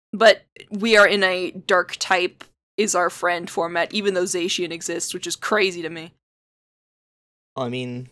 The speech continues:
Speaker 2: the main dark type doesn't get hit by Zacian s-,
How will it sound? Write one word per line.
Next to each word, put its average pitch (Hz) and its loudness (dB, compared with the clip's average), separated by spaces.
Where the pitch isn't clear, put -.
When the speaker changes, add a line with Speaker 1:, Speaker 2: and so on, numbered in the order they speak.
Speaker 2:
the 147 4
main 143 0
dark 131 4
type 117 -2
doesn't 120 -4
get 139 -2
hit 147 0
by 135 2
Zacian 127 -4
s-, - -20